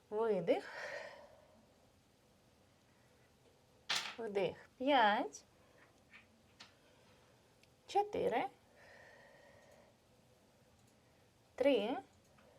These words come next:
Два. Один.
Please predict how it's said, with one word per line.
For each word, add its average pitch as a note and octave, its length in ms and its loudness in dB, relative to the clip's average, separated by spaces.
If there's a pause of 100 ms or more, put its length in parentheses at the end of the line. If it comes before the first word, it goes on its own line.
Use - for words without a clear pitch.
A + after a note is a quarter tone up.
(2250)
Два. F#3+ 720 -6 (2750)
Один. F#3 840 -6